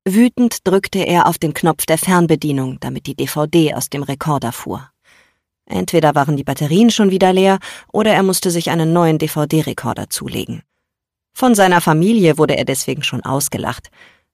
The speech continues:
Solche altmodischen Geräte gab es bei den Barmstedes nicht mehr. Aber was sollte er tun? Seine alten D V Ds konnte er nicht entsorgen.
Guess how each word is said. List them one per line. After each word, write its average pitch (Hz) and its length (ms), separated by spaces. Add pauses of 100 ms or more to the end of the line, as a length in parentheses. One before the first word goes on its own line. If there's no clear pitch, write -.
(140)
Solche 143 480
altmodischen 147 640
Geräte 139 500
gab 196 220
es 127 120
bei 131 120
den 123 180
Barmstedes - 680
nicht - 200
mehr. - 240 (840)
Aber 185 300
was 160 160
sollte 160 240
er 156 140
tun? 254 380 (500)
Seine 170 320
alten 208 240
D 170 100
V 151 140
Ds 196 260
konnte 202 240
er 160 80
nicht 156 220
entsorgen. 139 580